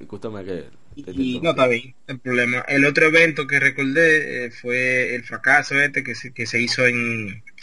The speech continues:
Speaker 2: en, en el, en el Hotel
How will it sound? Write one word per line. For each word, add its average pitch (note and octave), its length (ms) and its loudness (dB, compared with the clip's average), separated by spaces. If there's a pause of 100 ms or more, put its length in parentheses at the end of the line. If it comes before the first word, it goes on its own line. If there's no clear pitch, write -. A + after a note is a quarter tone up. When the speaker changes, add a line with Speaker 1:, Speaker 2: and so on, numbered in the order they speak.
(1000)
Speaker 2:
en, A1+ 840 -8 (520)
en C3 340 4
el, B2+ 160 4
en C3+ 720 2
el C3 100 4
Hotel D3 840 2